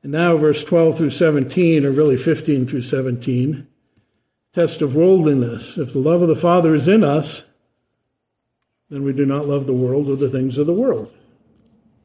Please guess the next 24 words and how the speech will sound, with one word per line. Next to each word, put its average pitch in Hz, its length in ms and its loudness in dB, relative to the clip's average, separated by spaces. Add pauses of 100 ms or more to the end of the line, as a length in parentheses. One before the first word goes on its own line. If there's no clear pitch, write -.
(480)
How 131 120 -12
do 139 80 -2
we 143 100 0
know 147 220 2
if 151 120 -2
God 151 220 0
loves 160 300 0
us? 127 160 -2
How 139 120 -4
do 143 100 0
we 143 120 0
know 147 200 0
if 127 120 -8
God 151 160 0
has 147 140 -2
called 190 320 0
us? 123 180 -2
How 139 100 -2
do 147 80 0
we 147 120 0
know 147 160 0
if 127 120 -8
God 151 220 0
has 135 180 -4